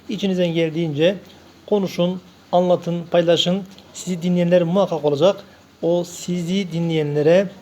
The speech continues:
gönül verdiğiniz zaman onların gönlü-, onların gönüllerine, e, yerleştiğiniz zaman inanın daha güzel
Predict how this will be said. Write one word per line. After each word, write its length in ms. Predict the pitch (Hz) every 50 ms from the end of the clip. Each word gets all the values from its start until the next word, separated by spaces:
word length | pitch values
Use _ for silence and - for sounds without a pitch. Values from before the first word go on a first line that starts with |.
| - - - - - -
gönül 340 | - 156 156 170 190 196 175
verdiğiniz 340 | 156 156 151 139 147 151 139
zaman 340 | 139 147 151 160 180 208 208 - - - - - - -
onların 440 | - 170 165 160 156 156 151 151 143
gönlü-, 400 | 147 170 165 156 151 151 156 160 - - - -
onların 340 | 170 156 151 151 165 170 156
gönüllerine, 600 | 151 147 147 147 143 147 143 143 156 170 190 185 - - - - - - _ - - - - -
e, 80 | 160
yerleştiğiniz 800 | 147 147 143 135 135 147 156 151 165 151 - - - 165 185 180
zaman 340 | 156 151 147 160 175 202 214 - - - - - - - - - - -
inanın 460 | 202 190 180 175 170 175 185 196 185 - - - - - 160
daha 200 | 165 170 165 156
güzel 340 | 143 147 143 156 156 165